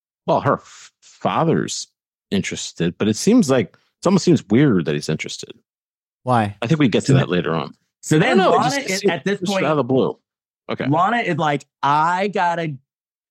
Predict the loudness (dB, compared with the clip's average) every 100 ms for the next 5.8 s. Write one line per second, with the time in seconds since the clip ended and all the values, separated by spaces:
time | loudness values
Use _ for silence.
0 | -8 -4 -4 -2 -2 -4 -8 -6 -2 -2
1 | -2 -4 -4 -4 -8 _ -4 -2 -2 -2
2 | -2 -2 -2 0 2 2 2 2 4 2
3 | 0 -6 -10 -20 -20 _ _ _ _ 0
4 | 2 2 2 2 2 2 2 0 0 0
5 | 0 0 -4 -6 -6 -12 _ _